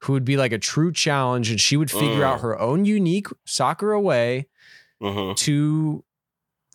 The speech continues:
Speaker 1: come out a victor or suffer a loss, and that will trigger some kind of growth. But no, yeah, like you said, it was just kind of like an even battle, and then a not, and then a, a, a tie.
Speaker 2: Yeah,
Speaker 1: And I was just like,
Speaker 2: that's such a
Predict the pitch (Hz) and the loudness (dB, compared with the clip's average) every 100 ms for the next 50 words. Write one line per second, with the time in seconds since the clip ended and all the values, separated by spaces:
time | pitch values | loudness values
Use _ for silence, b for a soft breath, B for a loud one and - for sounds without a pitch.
0 | _ - 160 175 185 165 127 180 185 147 | _ -6 -4 0 0 0 -2 -2 -2 -4
1 | 131 175 226 240 - 175 - 190 190 196 | -2 0 0 0 0 -2 0 -2 0 -2
2 | 165 156 120 156 - 147 127 139 139 139 | -2 0 0 0 -2 -2 0 0 0 0
3 | 143 143 143 _ _ _ _ - - 135 | 0 0 -4 _ _ _ _ -6 -2 0
4 | 131 - 127 123 120 _ - 127 110 104 | 0 0 0 -2 -4 _ -2 0 0 0
5 | 120 - 165 208 302 190 240 185 143 151 | 0 -2 -4 0 0 0 0 0 0 0
6 | 151 - 226 165 147 135 165 - 147 - | 0 0 0 2 0 2 2 0 -2 -2
7 | 170 165 151 139 - 156 170 175 147 123 | 0 0 0 -2 -2 -2 0 0 0 0
8 | 135 165 196 202 B B B B 143 143 | 0 0 0 -2 B B B B -2 0
9 | 165 175 147 160 - 139 151 156 156 143 | 0 0 0 -2 -2 -2 0 0 0 -4
10 | 151 165 - _ _ _ - 139 143 - | -6 -10 -10 _ _ _ -2 0 0 -4
11 | - 139 123 - 170 240 147 90 - b | 0 0 0 -2 0 0 -2 -4 -8 b
12 | b b b b b b b _ - 110 | b b b b b b b _ -6 0
13 | 123 139 156 147 170 147 - - 113 139 | 2 2 2 2 2 0 2 4 4 4